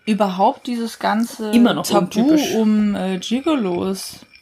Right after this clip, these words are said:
Speaker 1: ist ja immer noch da. Finde
Speaker 2: Ja.
Speaker 1: diese Idee, auch Frauen kaufen sich Sex teilweise, ist ja immer noch extrem tabuisiert.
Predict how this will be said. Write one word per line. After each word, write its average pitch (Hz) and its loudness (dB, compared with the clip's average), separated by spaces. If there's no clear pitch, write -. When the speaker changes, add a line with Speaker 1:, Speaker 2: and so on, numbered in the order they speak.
Speaker 1:
ist 196 -2
ja 175 0
immer 277 2
noch 175 -2
da. 180 0
Finde 202 -4
Speaker 2:
Ja. - 0
Speaker 1:
diese 190 -2
Idee, 202 0
auch - 0
Frauen 233 2
kaufen 214 0
sich 180 -4
Sex - -6
teilweise, 180 -2
ist 190 -6
ja 202 0
immer 247 2
noch 185 -4
extrem 202 0
tabuisiert. 180 -4